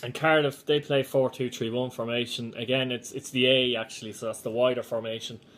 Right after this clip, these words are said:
And again, it's the fault, but, um, to be honest, Cardiff need to sort their shit out. I mean, they're nineteenth in the league. They're, they're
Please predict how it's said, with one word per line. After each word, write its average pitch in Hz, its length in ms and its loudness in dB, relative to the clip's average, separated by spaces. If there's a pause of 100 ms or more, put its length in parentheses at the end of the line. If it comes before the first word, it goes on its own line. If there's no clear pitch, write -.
(340)
And 120 180 0
again, 127 300 0
it's - 140 -8
the - 60 -12
fault, 127 600 2
but, 113 240 -2
um, 113 380 -6 (1160)
to 131 100 -14
be 151 100 2
honest, 156 420 -2
Cardiff 160 380 0
need 131 140 -4
to - 40 -16
sort 113 220 -4
their - 100 -8
shit 120 280 -2
out. 113 260 0
I 113 60 -8
mean, 113 240 -6
they're 117 100 -8
nineteenth 127 500 -4
in 110 120 -4
the 110 40 -4
league. 110 440 -4 (360)
They're, - 220 -10
they're 107 460 0